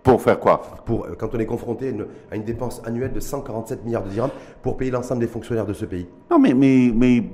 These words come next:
Speaker 1: pour moi, les salaires, c'est une, c'est une façon pour le gouvernement également d'aider socialement la, la classe moyenne. Donc, on ne peut pas jouer avec ça.
Speaker 2: D'aider la
Speaker 1: Les,
Speaker 2: classe
Speaker 1: les,
Speaker 2: mo-, d'aider
Speaker 1: les,
Speaker 2: la
Speaker 1: les,
Speaker 2: classe moyenne
Speaker 1: les
Speaker 2: qui est
Speaker 1: salaires.
Speaker 2: d'aider, d'aider, attention, Hassan Haddad, on est bien d'accord là-dessus.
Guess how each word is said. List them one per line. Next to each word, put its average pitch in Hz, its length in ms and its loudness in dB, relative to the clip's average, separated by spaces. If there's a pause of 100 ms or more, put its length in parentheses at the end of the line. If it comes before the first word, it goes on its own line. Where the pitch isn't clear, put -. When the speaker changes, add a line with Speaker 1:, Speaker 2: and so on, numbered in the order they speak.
(200)
Speaker 1:
pour 117 160 4
moi, 131 160 6
les 117 140 4
salaires, 120 400 4
c'est - 260 -6
une, 104 280 2
c'est - 240 -6
une 104 100 0
façon - 640 0
pour 107 220 0
le 98 80 2
gouvernement 98 420 2
également 101 400 2
d'aider 101 340 0
socialement 98 600 -2
la, 90 200 0
la 87 120 -2
classe 87 240 -4
moyenne. 110 440 0
Donc, 82 220 -4
on 92 60 0
ne 90 40 -6
peut 90 120 -8
pas 127 260 4
jouer 85 300 -2
avec 85 280 -2
ça. 104 280 -4
Speaker 2:
D'aider 95 160 -8
la 104 80 -2
Speaker 1:
Les, 98 40 2
Speaker 2:
classe 107 140 6
Speaker 1:
les, 107 140 2
Speaker 2:
mo-, - 40 -4 (220)
d'aider 127 180 4
Speaker 1:
les, 165 100 4
Speaker 2:
la 160 80 4
Speaker 1:
les, 127 60 2
Speaker 2:
classe - 160 -2
moyenne 147 200 4
Speaker 1:
les 135 60 4
Speaker 2:
qui 147 60 4
est 139 40 -4
Speaker 1:
salaires. 127 440 2
Speaker 2:
d'aider, 117 300 -2
d'aider, 113 160 -2
attention, 90 380 -8 (140)
Hassan 80 240 -12
Haddad, 78 220 -12
on 76 60 -12
est 80 40 -10
bien 104 100 -4
d'accord 107 180 -4
là-dessus. - 180 -10